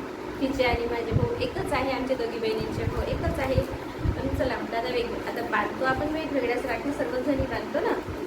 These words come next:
तर मग मी अशा वेगवेगळ्या आम्ही दोघींनी राखी घेतल्या. तिला हे आवडल्या, तिने ऑनलाईन बनवल्या आहे तिच्या चॉईसने, कारण ती मार्केटमध्ये शॉपिंग करायला जाऊ शकत नाही, पायाचं ऑपरेशन झालं असल्यामुळे.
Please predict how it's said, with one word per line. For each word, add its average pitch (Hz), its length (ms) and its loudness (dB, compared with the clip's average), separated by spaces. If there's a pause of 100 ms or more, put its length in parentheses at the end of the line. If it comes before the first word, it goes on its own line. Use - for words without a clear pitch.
तर 262 120 -2
मग 269 80 2
मी 285 180 4
अशा 277 180 0
वेगवेगळ्या 240 560 2
आम्ही 247 140 0
दोघींनी 466 360 2
राखी 233 280 0
घेतल्या. - 340 -2
तिला 254 360 0
हे 349 60 4
आवडल्या, 254 380 2
तिने 269 240 0
ऑनलाईन 254 480 -2
बनवल्या 240 380 0
आहे 277 80 0
तिच्या 370 340 2
चॉईसने, 254 480 0 (420)
कारण 233 200 2
ती 247 160 0
मार्केटमध्ये 240 920 2 (380)
शॉपिंग 233 280 0
करायला 233 360 0
जाऊ 277 200 2
शकत 262 460 -2
नाही, 240 240 0
पायाचं 226 600 0
ऑपरेशन 233 440 -2
झालं 226 200 2
असल्यामुळे. 226 520 0